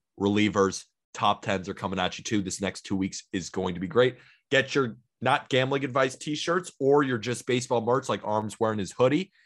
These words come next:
in the episode link description as well. Keep up to date. If you love the gambling stuff, check me out on TikTok at Just Baseball Fans and on the website, just baseball dot com,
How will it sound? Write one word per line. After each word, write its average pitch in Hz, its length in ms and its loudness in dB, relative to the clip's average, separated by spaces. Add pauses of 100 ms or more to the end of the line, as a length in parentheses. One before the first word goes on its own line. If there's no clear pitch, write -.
(180)
in 131 160 -2
the 131 120 -2
episode 107 440 -2
link 120 200 -2
description 113 540 -6
as 101 160 -6
well. 135 400 2 (280)
Keep 160 380 -2
up 135 180 4
to 143 100 -2
date. 131 280 0
If 104 140 -6
you 104 120 -4
love 123 220 2
the 113 80 -6
gambling 117 420 0
stuff, 113 260 0
check - 240 -4
me 113 80 -6
out 110 140 0
on 104 140 -4
TikTok 104 520 -4
at 101 140 0
Just - 220 -8
Baseball 104 320 -2
Fans 101 380 -2
and 98 260 -6
on 101 180 0
the 95 60 -4
website, 104 500 -2
just - 240 -10
baseball 101 300 0
dot 92 160 0
com, 117 260 2